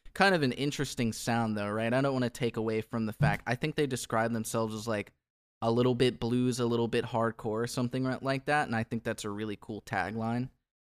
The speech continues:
Um, but this song itself just, uh, I don't know. It, it kind of,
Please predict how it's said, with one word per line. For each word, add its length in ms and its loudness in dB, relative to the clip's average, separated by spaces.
Um, 480 -2
but 240 0
this 160 2
song 340 2
itself 580 -4
just, 220 -10
uh, 480 4
I 160 2
don't 120 4
know. 220 0
It, 220 -2
it 120 -2
kind 220 0
of, 140 0